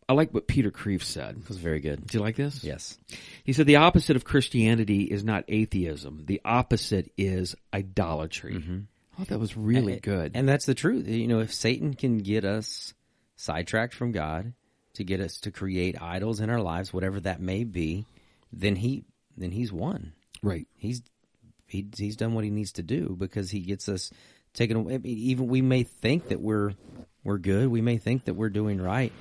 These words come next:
Speaker 2: but we're not placing God first. And so
Speaker 1: Right.
Speaker 2: Satan just stands back and he's like, "Awesome."
Speaker 1: Exactly. And it's kinda like, uh, I think I said yesterday in both services, I was like, you know, I think sometimes we get the mindset, "Oh, these crazy people three thousand years ago made a golden calf and they bowed down before it." And
Speaker 2: Right.
Speaker 1: we've
Speaker 2: I'd never
Speaker 1: come
Speaker 2: do
Speaker 1: so
Speaker 2: that.
Speaker 1: far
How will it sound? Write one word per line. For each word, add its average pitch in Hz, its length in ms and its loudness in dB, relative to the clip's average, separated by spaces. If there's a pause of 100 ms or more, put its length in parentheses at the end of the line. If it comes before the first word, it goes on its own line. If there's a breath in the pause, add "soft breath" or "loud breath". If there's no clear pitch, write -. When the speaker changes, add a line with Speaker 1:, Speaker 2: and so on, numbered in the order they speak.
(340 loud breath)
Speaker 2:
but 95 300 2 (160)
we're 101 100 -4
not 101 160 -2
placing 92 380 -2
God 85 240 -4
first. 156 400 0
And 101 100 -2
so 95 380 -2 (240)
Speaker 1:
Right. 101 300 -4
Speaker 2:
Satan 101 280 -6
just 90 140 -6
stands 95 320 -4
back 98 280 -6
and 92 60 -4
he's 87 100 -8
like, 82 220 -10 (320)
"Awesome." 90 380 -6 (560 soft breath)
Speaker 1:
Exactly. 143 440 6
And 175 100 6
it's 165 80 0
kinda 254 220 2
like, 151 180 4
uh, 123 160 8
I 139 60 4
think 208 160 4
I 147 40 6
said 131 200 4
yesterday 123 320 6
in 110 80 6
both 110 160 6
services, 135 420 4
I 113 60 8
was 110 160 4
like, 104 260 2 (260 loud breath)
you 156 100 6
know, 139 100 12
I 131 60 12
think 139 200 8
sometimes 135 340 6
we 120 120 8
get 120 160 6
the 117 60 4
mindset, 123 500 4
"Oh, 151 100 8
these 135 160 6
crazy 139 400 6
people 135 320 4
three 139 180 4
thousand 117 360 4
years 135 240 4
ago 107 200 6
made 104 200 6
a - 20 2
golden 98 240 2
calf 156 240 6
and 117 80 4
they 104 60 4
bowed 104 240 4
down 104 160 4
before 175 420 2
it." 117 120 4
And 101 200 -4
Speaker 2:
Right. 98 260 -2
Speaker 1:
we've 151 140 12
Speaker 2:
I'd 143 40 6
never 165 180 10
Speaker 1:
come 135 60 6
Speaker 2:
do 127 100 12
Speaker 1:
so 117 100 12
Speaker 2:
that. 147 220 8
Speaker 1:
far 139 140 10